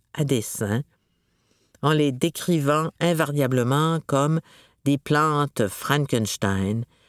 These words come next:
créées par des multinationales agricoles cupides et amorales. Ils ont pris conscience que c'était une façon fantastique de générer des dons.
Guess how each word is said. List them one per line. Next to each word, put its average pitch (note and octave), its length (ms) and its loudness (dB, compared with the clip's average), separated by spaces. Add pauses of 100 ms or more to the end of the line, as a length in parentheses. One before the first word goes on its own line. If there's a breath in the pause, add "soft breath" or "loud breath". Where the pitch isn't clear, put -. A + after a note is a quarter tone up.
(300 soft breath)
créées C#3+ 500 2
par A2 220 -4
des A#2 160 0
multinationales A#2+ 1300 0
agricoles A#2+ 720 0 (120)
cupides C3+ 800 -4 (320)
et D#3 160 2
amorales. A2+ 680 -4 (1000)
Ils F#3 180 2
ont A3 80 0
pris G3+ 200 -2
conscience E3+ 560 -2
que D#3 100 0
c'était D3 320 0
une C#3+ 280 0
façon D3 460 0
fantastique - 1200 -4 (460)
de A#2+ 220 0
générer D3+ 640 0
des C3+ 200 0
dons. G2 320 -10